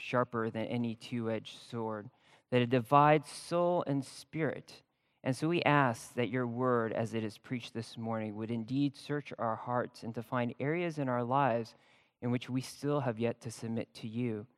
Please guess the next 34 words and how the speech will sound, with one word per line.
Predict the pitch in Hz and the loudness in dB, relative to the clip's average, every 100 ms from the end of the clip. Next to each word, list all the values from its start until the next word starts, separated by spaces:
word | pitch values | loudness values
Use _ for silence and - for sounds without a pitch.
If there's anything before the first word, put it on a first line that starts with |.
| _ _ - | _ _ 0
and | 117 | 2
that | 117 | 8
by | 120 | 8
the | 117 | 8
power | - - 143 147 151 - | 4 2 6 8 8 4
of | 110 | 0
your | 120 123 | -2 -2
spirit, | 123 - - 120 110 101 - _ - | -4 -10 -6 -2 0 0 -4 _ -6
that | 113 | -2
we | 120 | 0
would | 117 113 | 0 0
live | 123 131 127 | 2 2 0
our | 110 117 | 0 0
lives | 110 117 117 113 113 104 - - _ | 2 4 6 4 0 -6 -16 -20 _
so | - 120 | -2 0
that | |
we | 110 123 | 2 2
would | 117 | 2
become | 110 110 - 117 | -2 -6 -4 -2
more | 110 117 131 | -2 0 2
like | 135 123 | 2 0
your | 117 | -2
Son, | 120 - 110 104 | -6 -6 -4 -4
Jesus | 107 110 117 113 | -6 -8 -8 -10
Christ. | - 104 101 107 - - _ _ _ _ | -10 -8 -8 -10 -18 -20 _ _ _ _
For | 120 | -2
it | 117 | 0
is | 113 117 | 0 0
in | 117 | -2
his | 113 143 143 | 2 2 2
name | 135 139 | 2 2
that | 139 101 | 2 0
we | |
pray. | 139 - 95 90 123 | -4 -4 -6 -6 -8